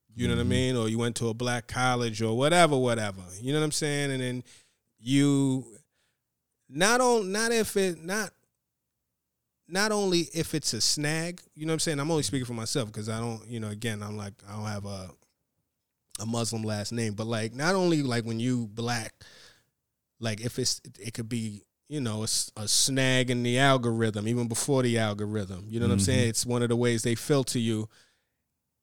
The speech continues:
Speaker 1: Even if it isn't, it's always on your mind.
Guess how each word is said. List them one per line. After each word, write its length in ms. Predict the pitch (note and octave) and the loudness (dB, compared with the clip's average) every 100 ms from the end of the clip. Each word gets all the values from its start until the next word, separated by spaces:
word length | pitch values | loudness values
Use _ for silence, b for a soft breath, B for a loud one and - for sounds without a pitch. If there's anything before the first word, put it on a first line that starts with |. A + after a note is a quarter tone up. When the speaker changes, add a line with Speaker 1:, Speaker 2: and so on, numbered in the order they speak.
| _ _ _ | _ _ _
Speaker 1:
Even 420 | A3+ C4+ C4+ B3+ | 4 4 6 8
if 240 | A3+ - E3 | 8 8 6
it 160 | D3+ | 6
isn't, 460 | D#3+ A#3+ A3 B3 A3 | 8 8 8 4 4
it's 200 | D#3+ D3+ - | 0 0 0
always 500 | D#3+ F3 E3+ E3 D3+ - | 6 8 10 8 6 2
on 240 | D3+ C#3 | 2 4
your 180 | A#2+ G#2+ | 2 0
mind. 540 | G#2 A2+ G#2+ - - | 0 -2 -4 -8 -16